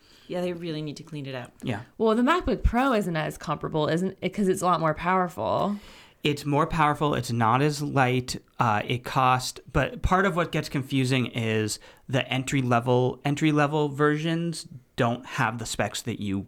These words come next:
Speaker 2: want. So I
Speaker 1: Mm-hmm.
Speaker 2: really, if you do get a laptop, I know we're off in the weeds here, I highly recommend getting sixteen gigabytes of ram, not eight gigabytes of ram.
Speaker 1: Yeah.
Speaker 2: So then you end up with different, the,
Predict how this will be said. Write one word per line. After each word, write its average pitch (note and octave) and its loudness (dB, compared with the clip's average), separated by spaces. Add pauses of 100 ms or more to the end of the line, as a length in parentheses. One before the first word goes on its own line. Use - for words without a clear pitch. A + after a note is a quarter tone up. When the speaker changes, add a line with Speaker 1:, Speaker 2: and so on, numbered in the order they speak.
Speaker 2:
want. A2 0
So B2 0
I A#2 0
Speaker 1:
Mm-hmm. B2+ -4
Speaker 2:
really, D3+ 4
if A#2+ 0
you A#2 -2
do B2+ 4
get A2+ 0
a G2+ 0
laptop, G2 -2
I G2+ -2
know G2+ 0
we're G2 2
off - -2
in G#2 -6
the F#2 -4
weeds F#2 0
here, G#2 0 (320)
I B2+ -2
highly C3+ 0
recommend A2+ 0
getting G#2 -2
sixteen - -2
gigabytes A#2 2
of A2+ 0
ram, A2+ 0
not G2 -4
eight G2+ -2
gigabytes D3+ 2
of F3+ 0
ram. F#3+ 2
Speaker 1:
Yeah. F#3+ 0 (400)
Speaker 2:
So D#3 2
then D3 4
you D#3 6
end D3 2
up B2 0
with - -2
different, C#3+ 0
the, A#2+ 0